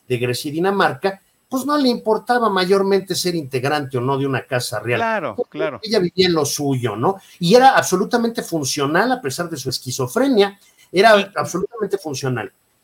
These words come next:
Speaker 1: ¿no?
Speaker 2: y eso
Speaker 1: Es
Speaker 2: creo que es una de las partes que con este episodio, real o no, l-,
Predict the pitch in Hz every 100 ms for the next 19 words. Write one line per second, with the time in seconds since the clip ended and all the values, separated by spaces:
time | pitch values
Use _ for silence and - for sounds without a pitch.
0 | - 127 208 170 214 240 - 202 220 247
1 | 233 214 214 247 208 - 180 - - 190
2 | 170 143 131 202 190 - 190 190 165 139
3 | 113 135 214 214 208 202 _ _ _ 135
4 | 147 160